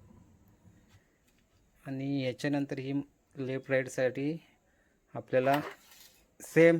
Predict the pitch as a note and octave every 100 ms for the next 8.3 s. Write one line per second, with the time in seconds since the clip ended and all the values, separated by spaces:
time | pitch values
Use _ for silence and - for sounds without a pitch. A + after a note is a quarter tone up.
0 | - C#3+ C3+ C#3 C3 C#3 C3 A#2+ A2+ -
1 | C3 D3 - _ _ _ _ _ - _
2 | _ _ _ - D3 D3 A#2+ C3+ C#3+ D3
3 | - C#3+ C#3 C#3+ C#3+ C#3 C#3 - _ _
4 | _ _ _ _ _ _ - D3+ C#3+ D3
5 | - E3+ E3 C3+ D3 D3+ D3 D#3 D3 C3
6 | C#3 D3 C#3+ C3+ C#3 C3+ C#3 C#3 C3 C3+
7 | C#3 C#3 C3+ C3 B2+ - C#3 C3 C3 B2
8 | A#2+ C3+